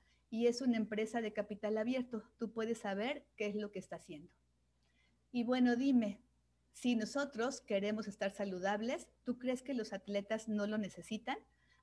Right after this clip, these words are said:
Hay más de cinco mil atletas que eligen Usana. Y esto significa que están, que su salud está al máximo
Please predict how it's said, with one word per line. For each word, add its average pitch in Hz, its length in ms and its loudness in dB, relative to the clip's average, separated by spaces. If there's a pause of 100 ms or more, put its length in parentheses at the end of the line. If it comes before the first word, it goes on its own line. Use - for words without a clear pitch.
Hay 277 180 6
más 320 300 2
de 370 100 -6
cinco 247 320 0
mil 214 240 0
atletas 220 600 -2
que 220 100 0
eligen 214 400 -2
Usana. 226 500 -4 (460)
Y 233 80 4
esto 240 220 2
significa 226 760 -2 (140)
que 220 80 -2
están, 220 400 -2
que 233 100 -2
su 220 120 -2
salud 220 500 -2
está 214 500 -4
al 190 180 -2
máximo 247 600 2